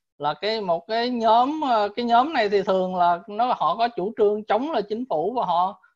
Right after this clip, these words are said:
họ chống tất cả những cái, ờ, đường lối gì, ờ, của chính phủ. Ờ,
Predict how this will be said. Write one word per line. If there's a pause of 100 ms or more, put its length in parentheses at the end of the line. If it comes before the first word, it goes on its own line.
họ
chống
tất
cả
những
cái,
ờ,
đường
lối
gì,
ờ, (100)
của
chính
phủ. (360)
Ờ,